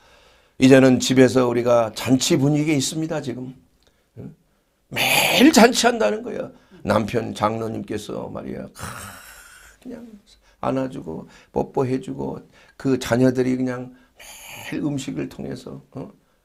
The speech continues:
서로 나누고 사랑을 나누며, 어? 이 참으로 놀라운 역사예요. 어떻게 그렇게 할 수 있는가? 아니, 그 지금 얼마나 참 참담한 일이 벌어졌는데, 오히려 그 가족이 다 왔어요.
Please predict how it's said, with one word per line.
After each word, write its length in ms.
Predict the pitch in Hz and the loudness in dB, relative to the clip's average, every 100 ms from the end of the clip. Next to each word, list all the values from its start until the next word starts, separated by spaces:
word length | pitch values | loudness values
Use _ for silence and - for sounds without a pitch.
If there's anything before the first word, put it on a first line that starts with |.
| _ _ | _ _
서로 380 | - 139 131 | -4 0 0
나누고 420 | 113 104 117 120 123 | 0 -2 -2 -2 -4
사랑을 480 | - 147 131 123 | -2 -2 -2 -4
나누며, 380 | 117 107 107 - 101 _ _ _ _ _ - | -6 -6 -8 -12 -16 _ _ _ _ _ -20
어? 180 | - - _ - | -20 -20 _ 0
이 240 | 403 247 - - - | 2 2 0 -20 -14
참으로 480 | - 196 277 294 233 | -4 2 6 8 8
놀라운 560 | 131 165 262 320 370 359 | 6 8 8 8 6 6
역사예요. 560 | 285 - - 170 - - _ _ _ - | 4 0 -2 -4 -6 -16 _ _ _ 0
어떻게 440 | - 254 302 339 392 | 6 6 6 8 8
그렇게 300 | 311 294 247 | 6 4 4
할 100 | 240 | 2
수 140 | - | 2
있는가? 440 | 170 135 107 98 - _ _ _ _ _ _ _ | -2 -2 -6 -10 -18 _ _ _ _ _ _ _
아니, 300 | 202 269 330 | 8 8 6
그 300 | 392 302 - - _ _ | 2 0 -2 -12 _ _
지금 540 | - 311 285 196 - _ _ _ _ _ | 2 4 4 2 -8 _ _ _ _ _
얼마나 540 | - 220 262 262 247 233 | 8 8 10 10 8 2
참 480 | - 214 202 175 _ | -2 -6 -6 -10 _
참담한 580 | - 269 269 254 220 190 | -8 -4 0 0 0 -2
일이 240 | 190 185 | -2 -2
벌어졌는데, 920 | 156 165 160 147 139 131 147 233 135 - | -4 -6 -4 -6 -6 -2 2 2 0 -6
오히려 640 | - 175 226 269 294 294 294 | -2 2 4 4 2 0 0
그 160 | 233 254 | -2 -6
가족이 440 | - 254 208 202 | -2 0 0 0
다 100 | 175 | 0
왔어요. 560 | 165 143 - 226 117 | 0 -2 -2 0 0